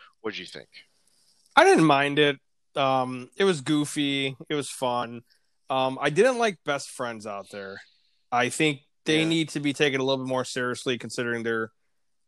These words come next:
Speaker 2: got a pretty big match. Now the main event of the first night, I think they're, them out there was kind of childish a little bit. I also didn't like Starks out there.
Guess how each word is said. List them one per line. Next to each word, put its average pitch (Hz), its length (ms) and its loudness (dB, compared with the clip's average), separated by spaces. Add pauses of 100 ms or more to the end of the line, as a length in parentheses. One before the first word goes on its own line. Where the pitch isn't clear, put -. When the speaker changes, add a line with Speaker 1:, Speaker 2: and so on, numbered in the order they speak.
(100)
Speaker 2:
got 143 140 2
a 120 60 -4
pretty 135 200 0
big 123 220 -2
match. 123 320 0
Now 127 160 0
the 120 100 -4
main 123 180 -4
event 113 300 -8
of 113 60 -14
the 113 60 -12
first 120 300 -8
night, 120 200 0
I 117 100 -2
think 117 240 -6
they're, 123 160 2
them 131 220 2
out 127 240 0
there 123 280 0 (520)
was - 120 -8
kind 156 280 4
of 151 160 -2 (100)
childish 151 580 0
a 156 60 -4
little 143 240 -4
bit. 143 220 -4
I 131 80 -4
also 196 260 -2
didn't 165 160 -2
like 123 160 -2
Starks 120 400 -6
out 101 200 -12
there. 85 180 -14